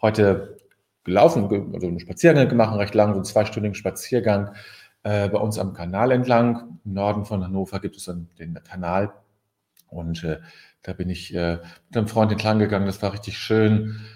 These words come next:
warm und angenehm. Jetzt nicht, nicht zu heiß, aber es war irgendwie ganz schön.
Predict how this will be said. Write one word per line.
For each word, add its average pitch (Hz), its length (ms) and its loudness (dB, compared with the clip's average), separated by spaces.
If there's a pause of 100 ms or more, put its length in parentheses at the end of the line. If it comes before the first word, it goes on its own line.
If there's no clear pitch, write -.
(160)
warm 107 560 4
und 98 200 2
angenehm. 110 580 4
Jetzt 104 180 -2
nicht, 110 400 -6
nicht - 160 -18
zu 214 340 -2
heiß, 160 380 4
aber 127 180 -6
es 139 160 -8
war - 120 2
irgendwie 151 180 0
ganz 127 180 -2
schön. 80 380 -6